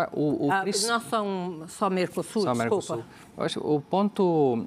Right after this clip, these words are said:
Speaker 1: o ponto de crescimento, ele tá muito voltado em oferecer produtos realmente de alta tecnologia, produtos que não, como eu falei pra você, a nosso, o nosso goal é, é zero emissões e zero acidentes.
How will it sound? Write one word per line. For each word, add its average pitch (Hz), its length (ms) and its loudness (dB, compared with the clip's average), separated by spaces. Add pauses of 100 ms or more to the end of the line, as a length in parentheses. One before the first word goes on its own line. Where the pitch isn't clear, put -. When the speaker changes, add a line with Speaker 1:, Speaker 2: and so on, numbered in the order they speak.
Speaker 1:
o 113 100 -6
ponto 165 280 -2
de 165 120 -2
crescimento, 139 520 0
ele 170 140 2
tá 151 160 -4
muito 160 580 0
voltado 135 560 0
em 147 220 -2
oferecer 127 640 0
produtos 120 580 -6
realmente 110 460 -2
de 110 280 -4
alta 107 260 -2
tecnologia, 104 1040 -4
produtos 101 480 -4
que - 180 -10
não, 101 320 -6 (320)
como 110 180 -2
eu 110 40 -6
falei 107 200 -2
pra 104 120 -2
você, 98 340 -2
a 101 80 -4
nosso, 104 320 -4
o 98 180 -6
nosso 107 280 -6
goal 107 220 0
é, 98 240 -2
é 101 220 -4
zero 107 280 -2
emissões 104 520 -4
e 110 60 -4
zero 101 260 -2
acidentes. 95 640 -4